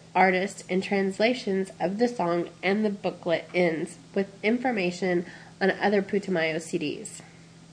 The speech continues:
I missed some of the features and liner notes other Putumayo C Ds have, such as pronunciation guides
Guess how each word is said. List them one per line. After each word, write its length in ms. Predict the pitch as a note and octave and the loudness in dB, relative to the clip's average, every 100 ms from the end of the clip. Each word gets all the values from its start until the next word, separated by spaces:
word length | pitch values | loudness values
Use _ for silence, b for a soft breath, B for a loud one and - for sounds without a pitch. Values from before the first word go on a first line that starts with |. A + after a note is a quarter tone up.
| - B B B B - | -20 B B B B 6
I 120 | D4 | 10
missed 340 | E4 G4 - | 12 10 6
some 140 | D4 C4+ | 4 6
of 80 | |
the 100 | B3 | 4
features 460 | A#3+ A3+ A3+ G#3 G3+ | 2 0 2 2 2
and 220 | F3+ F#3+ | 0 2
liner 300 | F#3+ F#3 F#3+ | 4 4 4
notes 280 | F#3+ F3 F3 - | 4 2 -2 -2
other 240 | F#3 F#3+ | 2 2
Putumayo 600 | F#3+ - F#3+ F#3 E3+ E3+ | 0 -4 -2 0 0 0
C 200 | E3+ F#3 | -2 -4
Ds 400 | E3+ D#3 D3 - - | -2 -2 -6 -10 -14
have, 500 | - F3 D3 G3 - B B B B | -6 -4 -4 -8 -14 B B B B
such 300 | - A#3+ A#3+ | 2 2 6
as 180 | A3 - | 4 2
pronunciation 880 | - A#3 A3 A3 G#3+ F#3 F#3 F#3 | 2 4 4 4 2 2 2 0
guides 480 | F3+ E3+ E3 E3 - | 2 2 2 0 -4